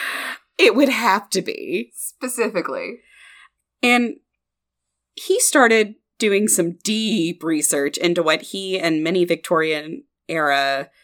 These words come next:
Speaker 1: um, citizens considered esoteric and unchristian practices.
Speaker 2: Okay.
Speaker 1: And the practice he was most interested in, in order to protect the Union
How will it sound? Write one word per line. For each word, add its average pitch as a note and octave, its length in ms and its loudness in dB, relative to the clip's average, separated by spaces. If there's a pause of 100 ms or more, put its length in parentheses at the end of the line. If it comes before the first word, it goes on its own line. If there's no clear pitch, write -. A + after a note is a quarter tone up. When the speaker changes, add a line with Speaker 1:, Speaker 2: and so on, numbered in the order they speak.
(640)
Speaker 1:
um, D3 460 -4 (340)
citizens G3 520 0
considered F3 500 2
esoteric D#3+ 720 -2
and D3+ 280 -2
unchristian D#3 600 -2
practices. - 720 -6
Speaker 2:
Okay. G3 540 -2 (640)
Speaker 1:
And D#3+ 440 4 (260)
the D#3+ 640 -4
practice G3+ 800 0
he F3 640 -6 (220)
was F3+ 260 -2
most F#3 480 2
interested F3+ 560 0
in, C#3 340 -4 (100)
in F3 140 4
order D#3+ 360 2
to D3+ 560 -6 (100)
protect A#3 460 -2
the A3 100 -6
Union D3 520 0